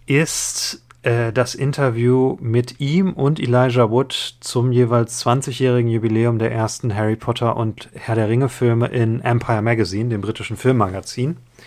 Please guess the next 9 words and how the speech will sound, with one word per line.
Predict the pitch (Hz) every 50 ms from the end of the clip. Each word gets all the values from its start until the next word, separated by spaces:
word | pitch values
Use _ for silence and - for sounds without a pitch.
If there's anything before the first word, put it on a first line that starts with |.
| - - - - - - - - - - - - _ _ - -
Weil, | - 110 101 101 113 110 117 147 170 175 175
ich | 170 - -
habe | 143 - 147
ja | -
eingangs | 117 131 135 135 131 120 - -
gesagt, | 143 120 123 127 123 - - - - - - -
Daniel | 123 120 123 123
Radcliffe | 123 123 123 - 123 117 - -
ist | - 120 113 - - - - - - -